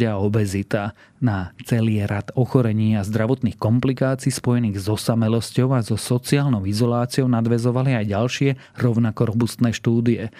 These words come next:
Tie zistili negatívny vplyv osamelosti na výskyt srdcových chorôb a mŕtvice, cukrovky druhého typu, reumatoidnej artritídy a rakovín.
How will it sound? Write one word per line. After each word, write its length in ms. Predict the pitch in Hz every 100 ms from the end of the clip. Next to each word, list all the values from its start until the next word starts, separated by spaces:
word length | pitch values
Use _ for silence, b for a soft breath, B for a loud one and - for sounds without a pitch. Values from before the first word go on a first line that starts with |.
| B
Tie 480 | - 117 113 110 113
zistili 560 | 107 113 - 131 110 110
negatívny 640 | 113 120 120 131 131 113
vplyv 400 | - - 120 104
osamelosti 640 | 110 - 127 127 131 - 135
na 160 | 107
výskyt 400 | 104 107 - 123
srdcových 560 | - 127 - 147 104 -
chorôb 480 | 113 123 131 135 95
a 80 |
mŕtvice, 640 | 92 107 - 131 143 147 B B
cukrovky 560 | - 127 120 113 107 120
druhého 400 | 113 117 120 90
typu, 480 | - 113 - 123 123
reumatoidnej 800 | 113 120 117 - 123 120 104 90
artritídy 960 | 110 110 - 120 113 120 117 120 113
a 80 | 90
rakovín. 640 | 98 107 135 113 104 98